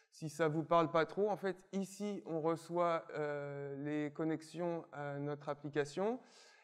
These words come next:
et on va, euh, ici, euh, générer une payload qu'on va renvoyer dans la, qu'on va renvoyer dans la réponse H T T P. La payload, en fait, c'est tout simplement,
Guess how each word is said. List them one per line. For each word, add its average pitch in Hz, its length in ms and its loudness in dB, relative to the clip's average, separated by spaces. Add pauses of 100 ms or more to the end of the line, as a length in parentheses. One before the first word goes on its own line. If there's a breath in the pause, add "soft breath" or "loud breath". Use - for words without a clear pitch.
(140)
et 185 320 8 (120)
on 165 140 2
va, 165 520 8
euh, 143 760 0 (320)
ici, 180 680 -8 (480)
euh, 151 120 0
générer 165 380 4
une 165 100 0
payload 165 440 2
qu'on 156 120 -6
va 147 100 -2
renvoyer 147 420 0
dans 151 120 -2
la, 135 400 -6
qu'on 143 100 -8
va 139 120 -2
renvoyer 139 340 -2
dans 156 100 -2
la 139 100 -2
réponse 139 360 -8
H 143 140 -8
T 139 100 -12
T 139 120 -10
P. 139 280 -12
La 151 160 0
payload, 170 400 4
en 160 80 0
fait, 175 240 -4
c'est 147 140 -6
tout 170 120 -6
simplement, 160 840 -2